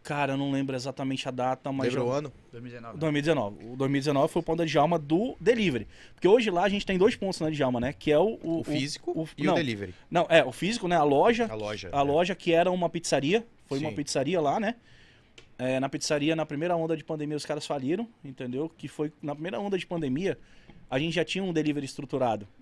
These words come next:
Speaker 1: A gente já, já tinha uma, um,
Speaker 2: Já sabia
Speaker 1: já
Speaker 2: operar o
Speaker 1: sabia
Speaker 2: delivery.
Speaker 1: operar um delivery.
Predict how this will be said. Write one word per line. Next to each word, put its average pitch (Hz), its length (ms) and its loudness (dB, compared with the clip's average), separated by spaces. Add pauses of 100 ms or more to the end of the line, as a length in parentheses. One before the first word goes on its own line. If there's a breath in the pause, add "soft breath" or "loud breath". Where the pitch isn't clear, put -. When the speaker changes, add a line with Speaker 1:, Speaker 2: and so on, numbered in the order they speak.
(160)
Speaker 1:
A 127 60 -6
gente 139 240 -4
já, 135 380 2
já 131 200 -4
tinha 170 220 -6
uma, 156 160 -4 (100)
um, 139 140 -8
Speaker 2:
Já 135 140 -8
sabia 139 240 -6
Speaker 1:
já 127 40 -2 (140)
Speaker 2:
operar - 60 0
o - 20 -2
Speaker 1:
sabia 151 280 2
Speaker 2:
delivery. 151 200 -2
Speaker 1:
operar 143 220 0
um 147 40 -2
delivery. 120 420 -2